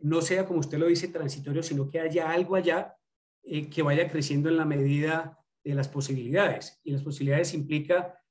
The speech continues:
no solamente recursos físicos, sino tener a alguien del sitio, eh, que se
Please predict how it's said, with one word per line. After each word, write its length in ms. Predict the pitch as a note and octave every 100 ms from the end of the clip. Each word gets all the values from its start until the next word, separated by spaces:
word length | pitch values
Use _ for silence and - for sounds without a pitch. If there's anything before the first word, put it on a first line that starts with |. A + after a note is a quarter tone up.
| _ E3
no 80 |
solamente 320 | D3 F3+ F3 F#3
recursos 540 | D3 D#3 C#3+ F3 -
físicos, 480 | F#3 D3 F3+ F3+ D#3+
sino 580 | D3+ C#3 D3 E3+ - _ _ _ _ _ _ _ _ -
tener 460 | E3+ D#3+ F#3 F#3 F3+
a 180 | E3 F3+
alguien 420 | G3+ G#3 A3+ - -
del 260 | C#3+ C#3
sitio, 600 | C3+ - - C#3+ C#3 - - _ _ _
eh, 560 | - C#3 C3+ C3+ C#3 -
que 200 | - D3
se 240 | C3+ D3